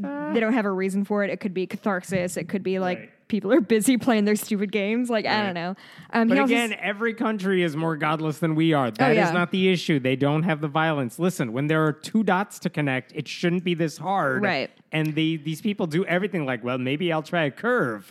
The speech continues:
Speaker 1: over here."
Speaker 2: <laughs> Have we tried
Speaker 1: <laughs> Let me go off
Speaker 2: spiraling?
Speaker 1: the page. Maybe that's how I connect these dots.
Speaker 2: He also wrote on his website that the lack of thought and prayers is probably the single biggest factor in what's behind them, them being the shootings.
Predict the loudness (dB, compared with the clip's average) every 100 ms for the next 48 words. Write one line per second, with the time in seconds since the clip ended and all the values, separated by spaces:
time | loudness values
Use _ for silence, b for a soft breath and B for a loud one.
0 | -4 -2 0 -2 -4 -2 -2 0 -2 -2
1 | -2 -2 -4 -6 -8 -4 0 0 0 0
2 | 2 2 2 0 0 -2 0 2 2 2
3 | 4 4 4 4 2 0 2 2 2 2
4 | 0 0 0 2 2 0 2 2 0 0
5 | -4 -4 -6 -6 -4 -4 -4 -6 -4 0
6 | 0 0 0 2 2 2 2 2 0 -2
7 | -2 0 0 0 -2 -2 -2 0 0 0
8 | 0 -2 0 -2 -2 -4 -2 0 0 0
9 | 0 -2 -6 -4 -2 0 0 0 0 -2
10 | -2 -2 0 -4 -4 -4 -4 -2 -2 -2
11 | -4 -4 -6 -4 -2 -2 -4 -6 -6 -8
12 | -6 -6 -6 -8 -8 -8 -8 -6 -8 -8
13 | -12